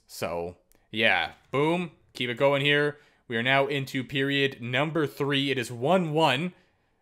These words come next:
and Quebec is on the brink of elimination. If they lose this, they're gone, and it could be Alberta versus Ontario. But Quebec could still fight back and make their way into the finals.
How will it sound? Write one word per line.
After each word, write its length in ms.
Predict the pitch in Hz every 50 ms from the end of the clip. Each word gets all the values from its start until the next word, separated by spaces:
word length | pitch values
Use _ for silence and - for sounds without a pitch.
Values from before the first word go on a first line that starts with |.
| _ _ -
and 540 | 104 104 104 104 107 110 107 107 107 - -
Quebec 380 | - 117 110 131 135 139 139 -
is 220 | 127 143 151 143 139
on 240 | 139 139 147 143 135
the 100 | 131 127
brink 280 | 123 123 123 135 131
of 100 | 139 120
elimination. 580 | 120 120 123 113 113 117 120 123 - - 135 117
If 80 | 107
they 140 | - 123 117
lose 240 | 113 131 135 139 135
this, 320 | 135 131 131 123 - - - _ _ _ _ _
they're 100 | - 160
gone, 300 | 151 - 147 143 110 - - - -
and 100 | - 110
it 100 | 110 110
could 160 | - 160 143
be 180 | 127 135 143 -
Alberta 600 | 120 131 127 110 139 139 151 160 156 151 151 -
versus 400 | 113 117 131 147 143 - 147 135
Ontario. 680 | 131 117 123 127 113 - 120 117 117 123 123 110 95 - - - _ _ _ _ _ _ _ _ _ _
But 380 | - 104 104 - - - - - _ _ _ _ _ _
Quebec 420 | - 110 104 113 123 127 123 -
could 240 | - - 160 165 160
still 240 | - - 160 147 147
fight 320 | - - 143 131 135 117
back 380 | - 127 123 120 120 113 - - _ _ _ _ _ _ _ _ _ _ -
and 240 | 104 101 104 101 104
make 260 | 110 120 135 135 135
their 180 | 127 123 120 113
way 280 | 117 123 120 120 117
into 160 | 113 113 113 107
the 100 | 104 98
finals. 640 | - 123 117 117 117 120 120 117 117 110 - -